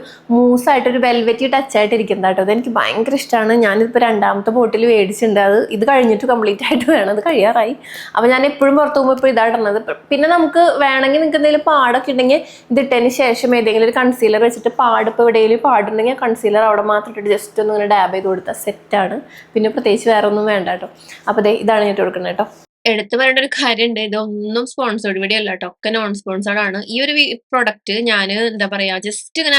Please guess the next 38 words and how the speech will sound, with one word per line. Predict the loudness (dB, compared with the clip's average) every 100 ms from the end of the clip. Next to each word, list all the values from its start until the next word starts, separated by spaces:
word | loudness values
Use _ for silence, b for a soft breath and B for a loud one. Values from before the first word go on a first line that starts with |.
| 0
Amazon-ൽ | -4 -6 -6 -4
ഇങ്ങനെ | -6 -6
സ്ക്രോ-, | -10 -8 -6 -6 -8
സ്ക്രോൾ | -10 -8 -6
ചെയ്ത് | -6 -6
പോവായിരുന്നു. | -4 -4 -4 -6
ഒരു | -4
ടിന്റഡ് | -4 -2 -4 -4 -6
വേണമെന്ന് | -4 -4 -2 -4
ഓർത്തിട്ട് | -6 -6 -8
ഇങ്ങനെ | -4 -4
നോക്കുമ്പോഴാണ്, | -4 -6 -4 -2 -4 -6 -12 b b
അതും | -2 0 0
ഓയിലി | 0 0
ആക്കാൻ | 0 0 -2 0
പാടില്ല, | 0 0 0
ഭയങ്കര | 0 -2 -4
ഒരു, | -4 -6 -6
ആ, | -6 -4 -6
സിൽക്കി | -6 -6 -6 -6
ടച്ച് | -6 -8
കിട്ടണം | -8 -6 -6
നോക്കിക്കൊണ്ടിരുന്നപ്പോഴാണ് | -6 -8 -10 -6 -6 -6 -4 -4
എനിക്ക് | -4 -8 -6
ഈ | -6
ഒരു | -6 -4
Solar | -2 -2 -4 -4
Safe-ന്റെ | -6 -6 -4
ഈ | -2 -4
ഒരു | -6 -10 B B
സൺസ്ക്രീൻ | -6 -2 -2 -4 -4 -2
കണ്ണിൽ | -4 -4 -6
പെട്ടത്. | -6 -8 -10 -12 _ b -4
ഞാൻ | -2 -2
ഇതിന്റെ | -2 -2
രണ്ട് | -2 -2 -2
മൂന്ന് | -4 -4
റിവ്യൂ | -4 -6